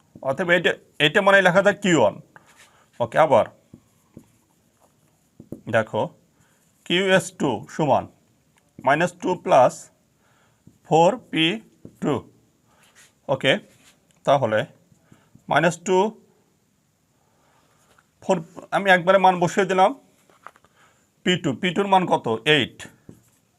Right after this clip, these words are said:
এটা মানে লেখা যায় কিউ টু। ওকে, এখন ক্যালকুলেটরে চাপবো, যেমন আছে তেমন চাপবো। মাইনাস, মাইনাস ফোর যোগ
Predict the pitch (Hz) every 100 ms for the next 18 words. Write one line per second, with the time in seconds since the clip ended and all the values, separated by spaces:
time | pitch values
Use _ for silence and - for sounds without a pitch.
0 | _ _ _ - 151 185 185 190 185 180
1 | 139 139 214 - _ _ _ _ _ -
2 | _ _ _ _ _ _ _ - - 190
3 | 160 - 95 - - _ _ - 120 123
4 | 165 _ _ _ - 147 175 143 175 165
5 | 185 185 185 175 185 147 180 165 160 175
6 | 170 185 170 165 - 160 117 160 226 -
7 | _ _ _ _ _ _ _ _ _ -
8 | 131 147 165 - - - _ _ _ _
9 | _ _ _ _ 123 120 143 165 - -
10 | 151 165 - _ _ _ _ _ _ _
11 | _ _ _ _ _ 120 147 151